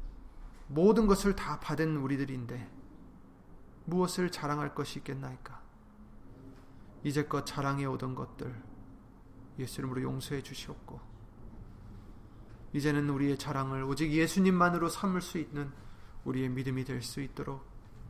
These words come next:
예수님 말씀으로 단단히 박히게 하여 주시옵소서. 오직 예수님의 뜻만을 구하고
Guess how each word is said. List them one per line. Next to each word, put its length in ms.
예수님 320
말씀으로 760
단단히 760
박히게 400
하여 240
주시옵소서. 880
오직 320
예수님의 560
뜻만을 520
구하고 460